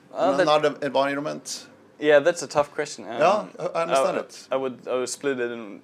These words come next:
Speaker 1: two parts. One thing, uh, I actually want to move to Scandinavia for personal reasons because I think it's a great place to live, uh, and,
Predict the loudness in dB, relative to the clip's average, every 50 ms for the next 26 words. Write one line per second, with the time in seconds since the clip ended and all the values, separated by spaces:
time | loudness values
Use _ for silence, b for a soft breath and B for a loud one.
0 | -14 -10 -10 -6 -2 0 0 0 0 -2 -8 -14 -8 -4 -4 -4 -4 -4 -4 -6
1 | -4 -4 -4 -4 -4 -4 -4 -4 -4 -2 -2 -4 -4 -6 -4 -4 -4 -2 -4 -6
2 | -6 -6 -6 -6 -6 -6 -6 -6 -8 -10 -14 -14 -10 -10 -8 -8 -8 -6 -6 -4
3 | -2 -2 -2 -2 -4 -6 -6 -6 -6 -6 -8 -10 -10 -10 -8 -8 -8 -10 -8 -8
4 | -10 -10 -12 -16 -16 -12 -12 -12 -12 -12 -16 -14 -14 -14 -16 -16 -18 -18 -16 -14
5 | -14 -14 -12 -8 -8 -6 -6 -6 -8 -8 -10 -10 -10 -10 -8 -6 -6 -6 -6 -8
6 | -10 -6 -6 -6 -8 -8 -16 -18 -12 -10 -10 -10 -10 -12 -18 -20 -20 -20 -20 -20
7 | -20 -20 -20 -20 -20 -20 -20 -20 -20 -20 -20 -20 -20 -20 -20 -20 -20 -20 -20